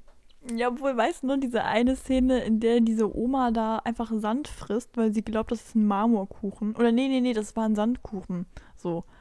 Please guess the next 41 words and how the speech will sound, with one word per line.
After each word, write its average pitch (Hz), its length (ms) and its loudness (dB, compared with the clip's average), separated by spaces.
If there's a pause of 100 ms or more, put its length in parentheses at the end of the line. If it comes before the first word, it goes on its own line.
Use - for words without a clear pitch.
(260)
Aber 202 200 0
halt, 202 280 -2 (100)
es - 100 -10
war 208 120 0
in 214 80 2
so 214 60 2
einem 214 100 2
Café 226 440 -2
und 208 80 -2
dann 208 140 -4
haben 226 100 2
die 226 120 4
denen 214 220 0
so 202 80 2
richtig 220 300 -4
klassische 226 380 -4
Dinge, 220 140 0
zum 220 100 -4
Beispiel 214 160 -4
Marmorkuchen, 226 480 -2
haben 233 80 0
die 226 80 2
dem 220 140 2
so 208 60 -2
eine 202 100 0
Marmorplatte 208 640 -2
hingelegt 196 560 -4
und 208 120 -4
dann 202 80 -4
haben 220 140 0
die 214 140 -2
wirklich 226 220 -6
angefangen, 233 340 -2
das 226 160 -4
zu - 80 -6
essen. 226 280 -2
Die 208 60 -2
Frau 220 240 -2
war 214 60 0
nur 214 140 2
so, 214 120 -2